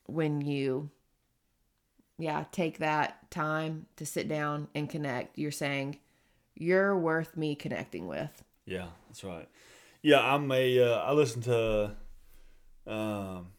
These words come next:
Speaker 2: Jordan Peterson sometimes, the Jordan Peterson podcast. One thing he said his dad did with him after school was his dad would sit down and read with him.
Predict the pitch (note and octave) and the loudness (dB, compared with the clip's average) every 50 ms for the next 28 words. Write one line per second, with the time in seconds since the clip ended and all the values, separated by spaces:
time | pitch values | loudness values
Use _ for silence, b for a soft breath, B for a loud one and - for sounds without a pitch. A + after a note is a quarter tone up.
0 | _ _ - B2+ C#3+ D3 C#3 A#2+ A#2 B2+ C3+ B2 A#2+ - A#2+ - C3+ B2 A#2 B2+ | _ _ -4 0 0 2 2 2 2 0 0 0 -2 -6 -8 -6 -6 -4 -2 -2
1 | B2 A#2 A2+ A2 G#2+ G2+ F#2+ A2+ A2+ G#2+ G#2 A2+ G#2+ G#2 G#2 G2+ - G#2 G#2 G2+ | -2 -2 -4 -6 -8 -8 -6 -6 -6 -6 -6 -8 -10 -12 -12 -10 -8 -8 -8 -8
2 | G#2 G#2 G#2 G#2 G2+ - - - - A#2 A#2 C3 C3+ C3 C3+ B2+ A2+ A2+ A2 - | -6 -6 -6 -6 -6 -8 -12 -18 -18 -12 -8 -8 -6 -4 -4 -4 -2 -4 -4 -4
3 | B2+ A#2 A2+ G2+ D#2+ G#2 G2+ G2+ G2+ G2+ G2+ G2 G#2 G#2 G#2 G2 G2 G2+ G2+ - | -4 -4 -4 -4 -4 -2 0 0 0 0 -2 -2 -2 -2 -2 -2 -4 -8 -10 -10
4 | - G#2 G2+ F#2+ F#2+ G2 F#2+ - G2 F#2+ G2 - b b b b b b b b | -10 -10 -10 -8 -10 -10 -10 -10 -10 -10 -10 -12 b b b b b b b b
5 | b b b - - - A#2 A2+ A2+ A2 G#2+ G#2+ G#2 G2+ G#2+ G#2+ G#2+ G#2 G#2 G#2 | b b b -16 -10 -6 -4 -2 -2 -2 -2 -2 -2 -2 0 2 2 2 2 2
6 | G#2 G2+ G2+ - - B2 A#2 G#2+ A#2 A#2 A2+ A2+ A2+ A2+ A2+ G#2 - - - B2 | 0 0 -4 -6 -6 -6 -4 -2 -2 0 0 0 -2 -2 -4 -6 -6 -6 -8 -8
7 | A2+ G2+ A2 A2 A2 A2+ A2 G#2+ G2 F#2 F2 G2+ A#2+ C3 B2+ A2 F#2+ - - F2 | -6 -6 -6 -6 -4 -4 -4 -4 -6 -6 -6 -8 -8 -8 -8 -10 -10 -10 -12 -14
8 | D#2+ - - G2 | -14 -14 -16 -20